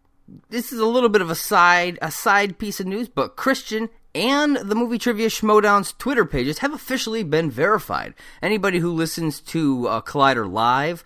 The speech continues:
on the regular knows that, uh, it, it was kind of a big deal that, you know, everybody, <laughs> oh, like, most of the people who compete in the Schmoedown, ha-, you know, have been verified on Twitter, but Christian and the Schmoedown itself,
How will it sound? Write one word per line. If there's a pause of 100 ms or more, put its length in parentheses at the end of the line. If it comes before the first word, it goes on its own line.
(280)
on
the
regular (340)
knows
that,
uh,
it, (160)
it
was
kind
of
a
big
deal
that,
you
know,
everybody, (100)
<laughs>
oh,
like,
most
of
the
people
who
compete
in
the
Schmoedown, (320)
ha-,
you
know,
have
been
verified
on
Twitter,
but
Christian (320)
and
the
Schmoedown
itself,